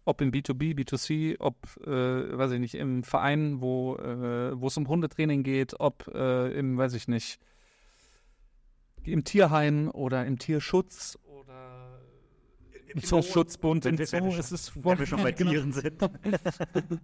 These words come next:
Speaker 1: Im Kochbuchclub, im, weiß ich nicht, Debattierkreis, es ist im Endeffekt alles das Gleiche, ne? Und,
Speaker 2: Ja,
Speaker 1: ähm,
Speaker 2: im, im Taubenzuchtverein.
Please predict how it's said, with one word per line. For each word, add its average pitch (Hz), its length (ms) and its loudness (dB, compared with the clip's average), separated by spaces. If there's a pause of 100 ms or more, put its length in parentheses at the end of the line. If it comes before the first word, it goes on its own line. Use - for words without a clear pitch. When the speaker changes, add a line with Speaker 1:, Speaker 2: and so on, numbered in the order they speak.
(440)
Speaker 1:
Im 160 140 -2
Kochbuchclub, 175 880 0
im, 147 500 2
weiß 139 160 2
ich 123 100 -4
nicht, 117 160 0
Debattierkreis, 143 840 0
es 139 140 -8
ist - 160 -6
im - 100 -6
Endeffekt 135 460 -4
alles 135 200 -6
das - 160 -8
Gleiche, 120 380 2
ne? 123 260 0
Und, 123 400 -2
Speaker 2:
Ja, 101 300 -2
Speaker 1:
ähm, 117 300 -6
Speaker 2:
im, - 120 -6
im - 140 -8
Taubenzuchtverein. 104 1000 -4